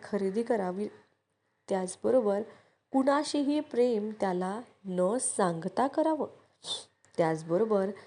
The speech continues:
आपल्या आवडीच्या व्यक्तीसोबत जीवन जगावं, बाकीचे तर फक्त वायाच घालवतात.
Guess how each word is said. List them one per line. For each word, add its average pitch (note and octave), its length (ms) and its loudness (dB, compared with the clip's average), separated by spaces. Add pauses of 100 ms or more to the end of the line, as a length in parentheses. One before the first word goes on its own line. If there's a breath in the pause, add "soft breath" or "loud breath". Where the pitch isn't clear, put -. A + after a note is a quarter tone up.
(180 loud breath)
आपल्या A3+ 480 2 (120)
आवडीच्या C4 760 0
व्यक्तीसोबत G#3 1160 0
जीवन G3 460 -2
जगावं, F#3 560 0 (520 loud breath)
बाकीचे F#3 880 -2
तर B3 180 2
फक्त - 440 0 (420)
वायाच F#3+ 640 4
घालवतात. A3+ 640 -2